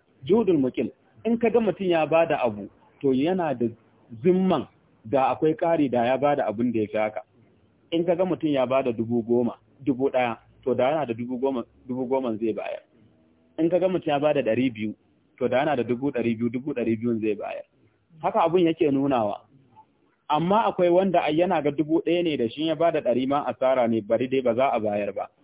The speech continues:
To, irin wannan kwaya kuɗi ba zai taɓa taimakawa addini ba. Ka san akwai wanda kawai zai naɗe kafa. "Hmm, mu ku jira mu yi kuɗi ku gani. Ku jira mu yi kuɗi ku gani."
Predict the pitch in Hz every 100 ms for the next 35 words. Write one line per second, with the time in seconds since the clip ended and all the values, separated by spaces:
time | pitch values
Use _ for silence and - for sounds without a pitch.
0 | _ - 120 151 160 156 139 120 135 135
1 | 151 143 123 120 123 120 120 120 110 113
2 | 107 101 101 104 95 - _ _ _ _
3 | _ _ _ - 156 175 165 160 151 -
4 | 151 147 143 127 131 113 107 104 - _
5 | _ _ - 196 214 160 214 240 175 170
6 | 160 170 139 117 113 104 _ _ _ _
7 | _ _ - 147 170 233 196 160 160 160
8 | - 120 113 113